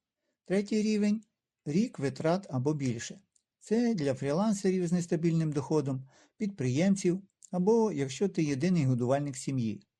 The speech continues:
Такий запас дає можливість перекваліфікуватись, переїхати, пережити глобальну кризу. Понад рік — це вже не подушка, а надлишок капіталу,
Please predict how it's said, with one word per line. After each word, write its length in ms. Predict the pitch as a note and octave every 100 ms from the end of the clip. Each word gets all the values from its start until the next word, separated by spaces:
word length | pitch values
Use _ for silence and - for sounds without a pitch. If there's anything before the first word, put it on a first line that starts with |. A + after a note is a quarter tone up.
| _
Такий 280 | - B2+ D3+
запас 500 | C#3 D#3+ G#3+ A3+ A3+ -
дає 280 | C3 E3
можливість 600 | E3+ D#3+ G3+ G#3+ E3 E3+ _
перекваліфікуватись, 1200 | - G#3+ F3+ D3 C#3 B2 B2 - A#2 D#3 E3+ C#3+ - _ _ _
переїхати, 800 | - F3 A#2+ A#2+ E3 D#3 - C3 - _ _
пережити 500 | B2+ C3 C#3+ A3+ E3+
глобальну 480 | B2 B2+ B2+ A#2 A2+
кризу. 460 | C3+ E3+ D#3 C3 - _ _ _ _ -
Понад 360 | C#3+ F3 G3
рік — 300 | A3 B3 - _ _ _
це 260 | - A#3+ B3+
вже 200 | F#3+ F#3
не 120 | F3
подушка, 560 | E3+ F#3+ B3 G3+ D3+ C#3+
а 320 | F3+ F3+ D3+
надлишок 540 | B2+ F#3 F#3+ E3+ F3+ F3
капіталу, 680 | D#3 D3 C3+ A#2 D3+ A3+